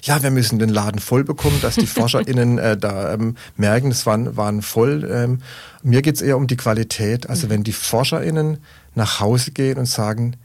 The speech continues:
Speaker 1: das war jetzt so gut, ich habe jetzt für meine Forschung was mitgenommen, ich bin inspiriert,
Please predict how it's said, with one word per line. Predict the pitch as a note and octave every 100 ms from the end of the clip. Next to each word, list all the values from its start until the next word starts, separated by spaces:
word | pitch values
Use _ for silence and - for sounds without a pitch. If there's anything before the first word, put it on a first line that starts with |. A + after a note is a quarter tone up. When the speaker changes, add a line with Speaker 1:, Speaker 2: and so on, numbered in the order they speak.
| _ - -
Speaker 1:
das | - - -
war | G2+
jetzt | G#2 -
so | C3+ D3+
gut, | E3 D#3 -
ich | -
habe | A2 B2
jetzt | -
für | A#2
meine | G#2+ G2+
Forschung | G2+ - G#2+ - D3+
was | D3 -
mitgenommen, | C#3+ - C#3 C3+ C3+
ich | C#3 -
bin | A2+
inspiriert, | G2 A2 - - G#2+ A#2 C#3+ D#3